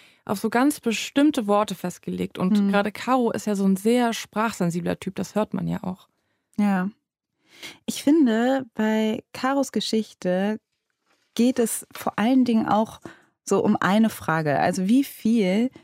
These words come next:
Speaker 2: will oder kann man von sich selbst zeigen, um ein glückliches Leben zu führen? Also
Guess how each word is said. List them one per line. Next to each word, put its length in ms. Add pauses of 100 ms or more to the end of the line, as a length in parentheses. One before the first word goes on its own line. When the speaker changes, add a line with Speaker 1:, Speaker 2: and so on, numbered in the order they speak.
(580)
Speaker 2:
will 320
oder 180
kann 260
man 120
von 180
sich 140
selbst 320
zeigen, 440
um 300
ein 360
glückliches 600
Leben 300
zu 140
führen? 400
Also 340